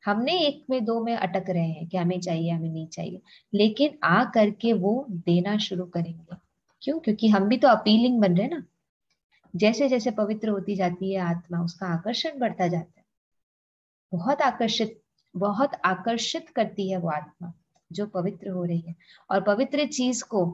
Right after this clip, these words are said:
हर कोई ओन करना चाहता है, हर कोई अपने पास रखना चाहता है। आज देखो, ये गुलाब का फूल है, बहुत सुंदर है, हर कोई चाहेगा तोड़ करके अपने पास रख ले, अपने घर में रख ले,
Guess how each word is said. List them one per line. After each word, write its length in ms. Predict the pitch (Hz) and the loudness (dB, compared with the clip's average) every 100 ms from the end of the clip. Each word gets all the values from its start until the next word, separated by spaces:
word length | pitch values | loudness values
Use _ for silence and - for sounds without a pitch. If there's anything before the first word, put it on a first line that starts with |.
| - _ | -8 _
हर 180 | 247 262 | 2 2
कोई 260 | 269 311 302 | 2 0 -2
ओन 360 | - 220 233 233 | 0 -2 -2 -2
करना 340 | 214 185 180 | -2 0 -4
चाहता 340 | 180 170 170 | -4 -8 -4
है, 60 | 175 | -2
हर 100 | 180 | -2
कोई 320 | 180 240 269 | -4 0 2
अपने 260 | 233 208 208 | 2 0 -6
पास 300 | 202 185 185 | -4 -6 -6
रखना 300 | 170 - 180 | -10 -10 -10
चाहता 360 | 175 175 170 - | -8 -10 -12 -14
है। 60 | _ _ _ - - | _ _ _ -20 -2
आज 160 | 190 196 | 2 4
देखो, 220 | 190 214 | 6 6
ये 60 | 190 | 6
गुलाब 420 | 180 185 190 185 | 6 6 6 2
का 100 | 196 | -4
फूल 300 | - 170 160 | -2 -2 -2
है, 140 | 165 - _ _ - | -4 -12 _ _ -2
बहुत 280 | 202 247 247 | 4 4 4
सुंदर 420 | 214 190 185 175 | -4 -2 -2 -4
है, 140 | - _ _ _ - _ 240 | -6 _ _ _ -20 _ 4
हर 180 | 254 | 4
कोई 180 | 269 294 | 6 4
चाहेगा 300 | 285 247 240 | 6 6 6
तोड़ 260 | 240 220 208 | 4 2 2
करके 280 | 214 202 202 | 0 -2 -4
अपने 200 | - 180 | -4 -6
पास 300 | 175 165 - | -4 -4 -8
रख 180 | 160 - | -14 -14
ले, 80 | 175 - _ _ _ _ _ _ - | -16 -18 _ _ _ _ _ _ -8
अपने 240 | 180 190 | -2 0
घर 220 | 175 180 | 4 4
में 180 | 180 175 | 4 0
रख 260 | 160 - | -2 -8
ले, 40 | 160 | -14